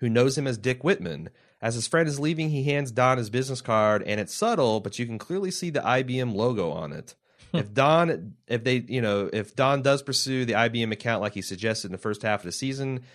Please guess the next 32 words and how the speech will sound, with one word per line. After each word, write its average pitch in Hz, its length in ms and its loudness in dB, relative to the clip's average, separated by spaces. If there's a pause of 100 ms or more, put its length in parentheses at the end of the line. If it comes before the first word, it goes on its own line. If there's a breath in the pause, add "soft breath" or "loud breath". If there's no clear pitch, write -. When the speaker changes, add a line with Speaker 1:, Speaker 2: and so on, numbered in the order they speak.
(160 soft breath)
Speaker 1:
it 110 60 -4
would 110 100 -2
be 110 80 0
a 104 40 -2
really 170 200 2
interesting 160 320 -6
twist 160 340 -4
if 110 100 -8
his 107 180 -6
old 120 200 -2
army 117 280 0
buddy 95 260 -2
recognizes 95 640 -4
him 92 80 -4
again 95 300 -4
and 82 120 -8
blew 95 180 -4
his 95 120 -2
cover 90 300 -6
after 82 260 -6
all 82 140 -4
his 76 240 -10
years. 65 540 -10 (1040)
Uh, 107 500 2
Speaker 2:
Hmm. 95 60 -12 (1400)
Speaker 1:
what 151 440 2
would 180 640 6
the 127 80 -4
reveal 120 680 2
of 98 160 -2
Dick 107 240 0
Whitman 87 680 -4